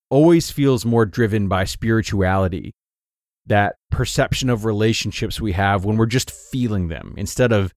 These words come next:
learning about them or thinking about them. Of course, relationships are at the core of what we do. Most of our decisions would be different if our circles and the people we grew up under were different. And all of these exterior goals we pursue,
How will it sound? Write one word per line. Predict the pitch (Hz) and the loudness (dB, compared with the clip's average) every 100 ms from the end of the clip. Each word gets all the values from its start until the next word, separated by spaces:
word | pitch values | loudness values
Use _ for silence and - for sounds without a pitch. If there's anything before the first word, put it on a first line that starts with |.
| _ _ _ | _ _ _
learning | - 107 120 117 104 | -4 2 4 4 2
about | 85 82 | 2 0
them | 90 78 | -2 -6
or | 76 | -8
thinking | - 113 101 95 82 | -4 -2 0 -2 -4
about | 64 55 - | -6 -8 -10
them. | - - _ _ _ _ _ _ _ _ _ | -12 -14 _ _ _ _ _ _ _ _ _
Of | - | -10
course, | - 196 - | 2 4 4
relationships | 131 127 123 120 - - | 2 2 2 0 -2 -2
are | 113 | 0
at | 104 | 0
the | - | -2
core | - 104 90 | -4 -2 -2
of | 78 | -2
what | 92 69 | -4 -4
we | 87 | -8
do. | 82 73 - - _ _ _ _ _ _ _ | -8 -10 -10 -18 _ _ _ _ _ _ _
Most | 123 139 156 | -2 0 2
of | |
our | 131 127 | 4 6
decisions | 120 - 139 131 120 120 | 4 2 2 2 2 2
would | 117 | 0
be | 110 | 2
different | 123 - 110 98 | 0 0 -2 0
if | 110 | 2
our | 104 95 | 2 0
circles | - 123 117 101 95 | 0 0 2 -2 0
and | 101 | 0
the | 92 | 0
people | 113 107 101 | 0 0 0
we | 98 | 0
grew | 95 98 117 | 0 2 2
up | - | 2
under | 95 98 90 | 0 2 0
were | 87 | 0
different. | 78 - 60 50 - _ _ _ _ _ _ _ | -4 -6 -12 -12 -18 _ _ _ _ _ _ _
And | 98 92 92 | -4 -2 0
all | 107 143 | 2 4
of | 190 165 | 4 0
these | 185 151 | -2 -2
exterior | 143 - 147 160 156 147 | -6 0 2 4 4 4
goals | 139 156 170 139 | 4 4 4 0
we | 117 | -2
pursue, | 107 95 101 90 101 | -2 -4 0 0 0